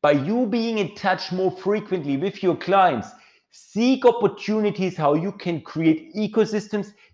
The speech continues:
introducing them to each other, possibly even leading up to sharing insights and building referrals.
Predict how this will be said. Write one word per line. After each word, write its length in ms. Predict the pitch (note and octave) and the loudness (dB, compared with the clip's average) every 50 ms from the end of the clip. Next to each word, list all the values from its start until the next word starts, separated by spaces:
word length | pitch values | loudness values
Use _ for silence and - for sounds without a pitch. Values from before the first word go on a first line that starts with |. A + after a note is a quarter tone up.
| _ _ _ - | _ _ _ -4
introducing 840 | G#3+ A3 A#3 A3 A3+ - A#3+ G#3+ F#3 A3 A3+ A3+ A3 G#3+ G#3 E3+ D#3+ | -2 -2 -2 -2 -4 -4 -6 -4 -2 -2 -2 0 0 -2 -2 2 2
them 240 | G3+ G#3 A3 G#3+ | 2 2 2 -2
to 100 | - A3 | -4 -4
each 140 | G#3 F#3+ - | -4 0 4
other, 320 | G#3 G3+ G#3 F#3 A3 G#3+ G#3+ - - - - _ _ | 4 4 6 4 4 2 2 -2 -10 -18 -20 _ _
possibly 500 | - - G#3+ A#3 A3+ A#3+ G3 F#3 G3+ G3+ | 0 4 4 4 4 2 -2 -2 -4 -4
even 440 | F3+ E3+ F3+ F3 G#3 G3+ E3+ D#3+ D#3 | -4 -4 -4 -2 -2 -2 0 0 0
leading 400 | F3+ G3 A3+ B3 B3+ A#3+ G#3+ G#3 | 0 0 0 0 0 0 2 4
up 240 | G3+ G3+ G3 - - | 4 4 2 0 -2
to 280 | - E3 C3+ A2 - - - _ _ _ | 0 0 0 0 -2 -6 -14 _ _ _
sharing 500 | - - - D#3+ F3+ G#3+ A3+ G#3+ G3 G3+ | -12 0 4 6 8 8 8 8 6 4
insights 540 | G#3 G3+ G#3 G#3 G3+ G3 G3 G3 - - - - _ _ - | 0 0 2 4 4 4 4 2 -2 -8 -18 -20 _ _ -8
and 140 | D3 C#3 C3 | -6 -2 0
building 280 | D#3 D#3+ D3 D3 C#3 | 0 0 0 0 -2
referrals. 540 | A#2 B2+ B2 - - C3+ A#2 G#2 G2 F#2 | -2 -2 -4 0 0 0 0 0 0 -4